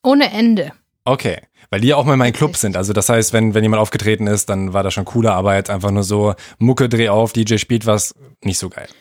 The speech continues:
Speaker 1: Kann ich gar nichts mit anfangen,
Speaker 2: Okay.
Speaker 1: tatsächlich.
Speaker 2: Aber zu Hause
Speaker 1: Mhm.
Speaker 2: so ein bisschen tanzen, also das, äh, mach ich schon
Speaker 1: Ja, klar.
Speaker 2: gerne und immer häufiger. Mucke an.
Speaker 1: Ich auch.
Speaker 2: Also du magst nur nicht, wenn so viele Leute da rumstehen. Okay, verstehe. Gut.
Speaker 1: Ich mag vor allem keine schlechte Musik.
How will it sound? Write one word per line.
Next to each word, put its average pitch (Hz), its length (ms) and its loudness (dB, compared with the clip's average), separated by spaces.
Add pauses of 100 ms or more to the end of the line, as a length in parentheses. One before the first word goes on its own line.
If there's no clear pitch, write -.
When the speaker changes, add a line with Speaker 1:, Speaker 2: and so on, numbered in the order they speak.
(320)
Speaker 1:
Kann 233 180 -2
ich - 160 -6
gar 226 200 0
nichts 220 200 -4
mit 196 140 -8
anfangen, 185 520 -8
Speaker 2:
Okay. 113 100 -2
Speaker 1:
tatsächlich. 98 600 -10 (220)
Speaker 2:
Aber 120 140 2
zu 107 160 -4
Hause 170 260 2
Speaker 1:
Mhm. 196 60 0
Speaker 2:
so 190 80 2
ein 175 60 2
bisschen 180 320 0
tanzen, 175 440 -2
also 120 220 0
das, 123 280 -2
äh, 113 300 -6
mach 123 160 0
ich 131 100 -2
schon 139 240 0
Speaker 1:
Ja, 139 60 -6
klar. - 160 -10
Speaker 2:
gerne 139 300 2
und - 40 -2
immer 123 140 2
häufiger. 110 460 0
Mucke 123 260 0
an. 117 220 0
Speaker 1:
Ich - 260 -6
auch. 202 380 0
Speaker 2:
Also 110 180 0
du 143 80 4
magst 143 240 2
nur 143 80 2
nicht, 123 140 0
wenn 123 120 2
so 113 60 -2
viele 107 200 -4
Leute 87 180 -4
da 87 80 -6
rumstehen. 87 680 -10
Okay, - 300 -14
verstehe. - 440 -16 (760)
Gut. 170 140 2
Speaker 1:
Ich 220 100 0
mag 254 180 2
vor 240 140 -2
allem 262 140 2
keine 240 220 2
schlechte 240 380 0
Musik. 208 540 -4